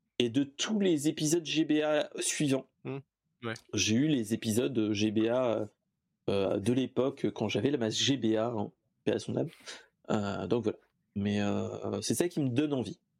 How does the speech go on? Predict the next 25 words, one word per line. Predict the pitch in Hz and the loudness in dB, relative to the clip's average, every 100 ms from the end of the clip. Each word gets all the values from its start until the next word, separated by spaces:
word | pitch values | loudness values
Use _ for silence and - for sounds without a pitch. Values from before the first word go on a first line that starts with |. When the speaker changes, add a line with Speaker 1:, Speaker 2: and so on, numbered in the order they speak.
| _ _ _ - | _ _ _ -6
Speaker 1:
Voilà. | 107 - _ _ _ _ _ _ _ _ _ _ - | -6 -6 _ _ _ _ _ _ _ _ _ _ -4
Et, | 139 165 - | 0 0 0
euh, | - 104 | 0 0
surtout, | 104 - - 165 | 0 -2 0 0
c'est, | 185 - 156 _ _ _ - | 2 0 0 _ _ _ -6
vous | 104 | 0
pouvez | 123 | 0
l'utiliser, | 123 107 110 104 123 151 - | 0 -4 -2 2 2 0 0
il | 135 | 0
est | 151 | 0
téléchargeable | - 180 165 147 139 | 0 0 2 0 0
sur | - - | 0 -2
Internet, | 160 120 120 - - _ _ _ _ - | 0 0 0 -2 -8 _ _ _ _ -2
euh, | 107 101 95 92 92 | 0 0 0 0 0
sur | - - | 0 0
P | - 170 | 0 -2
C. | 165 - 123 _ _ - | -2 -4 -6 _ _ -6
Donc, | 127 - - | -6 -4 -8
allez-y, | - 117 104 120 | -2 -2 0 0
allez-y. | 117 104 | 0 0
Speaker 2:
Ouais, | 135 117 _ - | 0 0 _ -12
donc | 123 | -12
c'est | - | -10
bien. | 131 143 - | -8 -8 -4
Speaker 1:
Euh. | 101 | -6